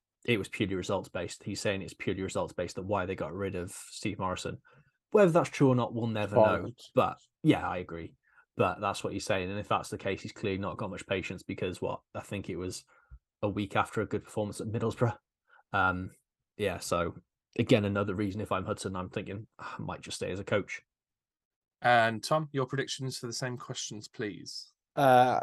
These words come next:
Speaker 2: yeah, I think it's the last we'll see of Tan this season, and I think Hudson will last till the end of the season. We'll finish around eighteenth. We'll stay up, and then we'll get someone else in.
Speaker 3: Lovely stuff. Uh, right,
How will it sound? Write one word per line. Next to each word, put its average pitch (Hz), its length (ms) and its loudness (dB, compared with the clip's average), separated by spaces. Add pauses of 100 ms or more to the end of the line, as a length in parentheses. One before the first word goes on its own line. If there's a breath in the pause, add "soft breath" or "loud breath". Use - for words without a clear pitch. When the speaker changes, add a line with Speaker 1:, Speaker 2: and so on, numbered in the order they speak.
Speaker 2:
yeah, 123 200 6
I - 20 4
think 135 140 4
it's 120 100 0
the 131 60 6
last 127 200 6
we'll 127 80 0
see 123 120 -4
of 110 100 -2
Tan 113 260 0
this 110 160 -6
season, 107 600 -2
and 107 260 4
I 101 40 4
think 110 220 2
Hudson 113 420 4
will 110 100 4
last 104 300 4
till 113 80 2
the 110 80 6
end 107 180 0
of 104 60 -2
the 104 60 -6
season. 104 440 0
We'll 101 100 2
finish 107 300 -2
around 101 180 2
eighteenth. 101 560 -2 (540)
We'll 113 100 2
stay 110 280 6
up, 98 160 2
and 98 100 2
then 101 100 0
we'll 98 100 2
get 98 160 2
someone 101 200 -2
else 101 180 -4
in. 101 160 -2 (1300)
Speaker 3:
Lovely 196 240 8
stuff. - 380 4 (180)
Uh, 165 640 10
right, 190 300 6